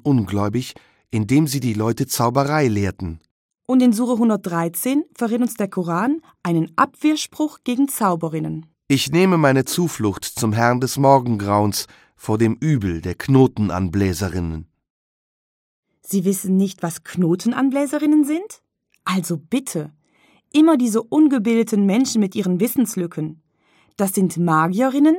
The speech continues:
Speaker 2: die Knotenschnuren zum Zaubern und Hexen verwenden. Solche üblen Gestalten kennen natürlich auch die Bibel und gibt uns gleich wertvolle Tipps zum Umgang mit diesem Gesindel. Nachdem wir nämlich im zweiten Buch Mose, Kapitel zweiundzwanzig, Vers achtzehn gelesen haben:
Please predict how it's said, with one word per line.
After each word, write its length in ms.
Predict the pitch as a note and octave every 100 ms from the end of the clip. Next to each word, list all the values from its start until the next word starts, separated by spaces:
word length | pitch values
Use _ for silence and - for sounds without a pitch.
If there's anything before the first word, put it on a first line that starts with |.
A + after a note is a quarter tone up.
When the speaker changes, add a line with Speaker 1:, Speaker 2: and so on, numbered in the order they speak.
| F#4
Speaker 2:
die 180 | - F#3+
Knotenschnuren 880 | - G3 G#3+ A3+ B3+ - C#4 D#4 E4
zum 220 | - G3
Zaubern 560 | - F#3 D#3+ F#3+ C4 D4
und 240 | D#4 -
Hexen 360 | A3+ G#3+ - E3
verwenden. 580 | D#3 D3+ D3+ D3 E3 _ _ _ _ _ _ _ _ _ _
Solche 400 | - G3 D#4 D4+
üblen 260 | D4+ A#3 A#3+
Gestalten 580 | A3 - F3 E3+ A#3+ C#4
kennen 140 | B3
natürlich 360 | A3+ - G3 -
auch 140 | E3+
die 120 | C4
Bibel 440 | A#3 G#3+ F3 D#2+ D#2+ _ _ _ _ _ _ _
und 180 | F#3 -
gibt 160 | A#3
uns 200 | A3+ F#3+
gleich 320 | F#3 E3+ G#3+
wertvolle 420 | A#3 A#3+ - G3 E3+
Tipps 360 | G#3+ - -
zum 180 | - A3
Umgang 340 | G3 G3+ A#3
mit 180 | C4+ -
diesem 240 | F#3 F3 A#3
Gesindel. 600 | C4 G#3+ F3+ D#3+ D#3+ - _ _ _ _ _ _ _ _
Nachdem 400 | G3+ F3+ - D4
wir 80 | D4
nämlich 260 | C#4 B3+
im 140 | B3 A3
zweiten 360 | - A3 A3
Buch 180 | F#3 F#3
Mose, 320 | F#3 E3+ A3
Kapitel 380 | C4+ A#3+ G#3+ G#3+
zweiundzwanzig, 960 | G3 F#3+ F3 E3+ - D#3 D#3+ G3+ - -
Vers 280 | F#3+ F#3
achtzehn 380 | D#3+ D#3 - F#3+
gelesen 400 | G3 A3 B3+ C4
haben: 280 | B3+ C4 C#4